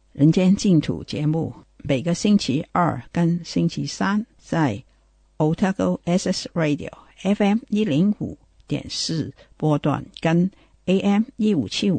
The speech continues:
波段同步播音，是晚上八点到八点三十分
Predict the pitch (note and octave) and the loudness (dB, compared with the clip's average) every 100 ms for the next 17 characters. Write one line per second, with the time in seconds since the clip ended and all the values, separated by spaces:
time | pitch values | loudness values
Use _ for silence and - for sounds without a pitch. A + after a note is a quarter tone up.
0 | - D3+ D3 D3 C#3 - _ _ _ - | 0 0 0 0 -2 -4 _ _ _ -6
1 | B2 B2 D3+ E3+ D3+ - _ _ - - | -2 2 2 0 -2 -4 _ _ -10 -2
2 | C3 A2+ D3+ E3+ F#3+ - - - - - | 0 0 0 0 -2 -4 -20 -20 -20 -20
3 | - - - - F3+ C#3 - - F3+ D3+ | -20 -20 -14 -4 -2 -2 -4 -2 0 0
4 | - - _ - F#3 G3 - - - - | -4 -20 _ -8 -2 -2 -2 -6 -14 -20
5 | - - D#3 - - _ _ - F#3 - | -12 -4 -4 -4 -10 _ _ -2 -2 -2
6 | - D#3+ E3 C#3+ D3+ D#3 | -2 2 2 2 2 2